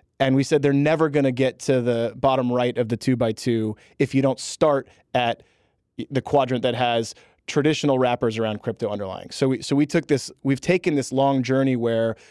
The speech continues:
we're both educating these clients about what crypto is and isn't, and which pieces are worth paying attention and which are investable. And then we've taken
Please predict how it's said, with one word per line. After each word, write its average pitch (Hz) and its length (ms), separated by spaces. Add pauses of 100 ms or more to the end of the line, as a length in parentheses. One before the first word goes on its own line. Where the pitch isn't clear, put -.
(120)
we're 135 80
both 123 300
educating 143 560
these 120 180
clients 117 600 (220)
about 120 240
what 123 160
crypto 120 360
is 117 280
and 127 200
isn't, 120 440 (240)
and 120 120
which 131 180
pieces 127 320
are 120 80
worth 127 220
paying 120 180
attention 117 360
and 117 200
which 120 160
are 117 100
investable. 107 640 (560)
And 143 160
then 139 120
we've 131 360
taken 143 340